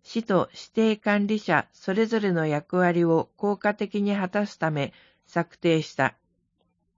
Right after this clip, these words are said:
質問。運営組織及び特色を伺う。答弁。具体的な運営組織は、同運営方針に基づき、市と指定管理者は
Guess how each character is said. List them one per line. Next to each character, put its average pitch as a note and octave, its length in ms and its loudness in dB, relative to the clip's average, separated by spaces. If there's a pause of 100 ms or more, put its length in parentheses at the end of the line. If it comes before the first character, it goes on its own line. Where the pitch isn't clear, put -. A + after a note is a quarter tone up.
(320)
質 - 260 -6
問。 D#3 300 -2 (580)
運 G#3+ 280 2
営 A3 200 2
組 A3 220 -2
織 - 400 -4
及 E3+ 220 2
び D#3+ 280 -2
特 E3 240 -8
色 F#3+ 400 -2
を F3 160 2
伺 D#3+ 440 -4
う。 - 120 -6 (800)
答 G3 200 -2
弁。 C#3 280 -2 (600)
具 F3+ 160 -2
体 A3 280 0
的 G#3+ 280 -2
な G#3 240 2
運 G3 220 2
営 G3 180 0
組 G3 180 -4
織 E3 260 -4
は、 C#3+ 220 2 (320)
同 G#3+ 380 0
運 G3+ 260 0
営 G#3 200 2
方 G#3 260 -2
針 F3+ 240 0
に D#3 140 0
基 D3+ 40 -2
づ D3+ 420 -2
き、 B2+ 260 -6 (240)
市 - 180 -20
と F3+ 260 0
指 - 160 -20
定 G#3+ 220 0
管 G#3 300 -2
理 G#3+ 100 -2
者 - 180 0
は D#3 220 2